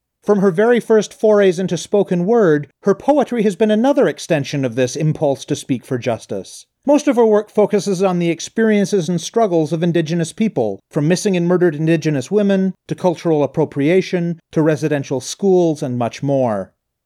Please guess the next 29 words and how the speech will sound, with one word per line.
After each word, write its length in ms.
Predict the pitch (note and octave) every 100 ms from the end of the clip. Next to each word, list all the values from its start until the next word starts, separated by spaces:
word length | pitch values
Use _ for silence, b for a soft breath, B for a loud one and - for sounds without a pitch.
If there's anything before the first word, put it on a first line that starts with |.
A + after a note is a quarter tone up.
| -
She 120 | C#4
still 220 | - E4+
performs 540 | - B3+ C4 A#3+ A3 G#3+
when 80 |
she 160 | F#3+ F#3+
can 420 | - B3 A3+ E3
at 160 | D3+ C#3+
rallies 400 | F3 F#3 F#3 D3+
and 160 | D#3+
protests 540 | - G3+ F3+ F3 D3 -
and 120 | D3
community 460 | - E3+ F3+ D3+ D3+
events, 560 | C#3+ G#3+ C3+ B2 - - -
but 80 | G3+
the 100 | G3+
role 280 | A#3+ C#4+
of 100 | C4+
Poet 300 | - A3+ F#3
Laureate 400 | F#3 A#3+ G3+ D3
gives 220 | - F3 -
her 120 | F3
access 420 | F#3 - F#3+ E3
to 100 | -
many 240 | F#3 G3 F#3+
new 220 | A3 C#4+
kinds 340 | F#3 C#3 B2+
of 100 | C3
spaces, 480 | - D3 B2+ C#3+ C3
too. 460 | - A#3 C#3 G2